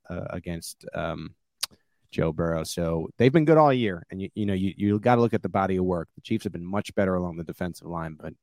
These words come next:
you, you wish that that would have translated to that, that game against the Bengals. The Chiefs benching Sky Moore on punt returns is a temporary solution. I think that's the case. I, I think,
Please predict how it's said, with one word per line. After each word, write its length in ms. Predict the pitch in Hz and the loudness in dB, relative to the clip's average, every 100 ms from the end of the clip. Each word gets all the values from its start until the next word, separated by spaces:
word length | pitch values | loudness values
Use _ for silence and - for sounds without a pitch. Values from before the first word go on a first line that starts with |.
| _ | _
you, 200 | 87 87 - | -4 -4 -2
you 140 | 90 | 0
wish 320 | 87 98 - | 2 2 2
that 280 | - 82 80 | -4 -4 -4
that 180 | 85 78 | -6 -6
would 100 | 82 | -6
have 60 | 82 | -8
translated 520 | - 80 - 85 80 | -6 -8 -8 -18 -20
to 100 | - | -14
that, 160 | 80 82 _ _ _ _ _ _ _ - | -12 -12 _ _ _ _ _ _ _ -4
that 200 | 78 - | -4 -2
game 200 | 85 80 | -2 -2
against 300 | 80 78 - | -4 -6 -8
the 60 | |
Bengals. 600 | 80 82 82 76 67 - - _ _ _ _ _ _ _ _ | -4 -4 -4 -4 -6 -8 -16 _ _ _ _ _ _ _ _
The 380 | - 104 104 98 | 2 4 4 2
Chiefs 720 | 90 - 160 165 165 - - - _ | 0 0 4 6 4 0 -6 -10 _
benching 360 | 123 131 135 117 | 2 4 2 0
Sky 340 | - 117 117 | 0 0 2
Moore 520 | 107 110 117 120 120 120 - | 2 4 4 4 2 -4 -8
on 160 | 101 | -4
punt 180 | - 107 | -2 0
returns 460 | 104 - 107 104 95 | 0 4 6 4 0
is 120 | 90 | -2
a 80 | 90 | -2
temporary 540 | - 95 101 98 92 | -2 0 4 4 4
solution. 840 | - - 80 104 113 - 107 95 92 _ _ _ _ _ _ - | 0 -8 -4 -2 -2 -2 -4 -4 -10 _ _ _ _ _ _ 2
I 100 | 123 | 6
think 200 | 147 127 | 6 8
that's 240 | 113 - | 6 4
the 120 | 110 | -8
case. 480 | - 113 120 127 - | 0 4 6 4 2
I, 80 | 95 - - | 0 -2 -6
I 100 | 98 | -2
think, 220 | 107 101 | -2 -2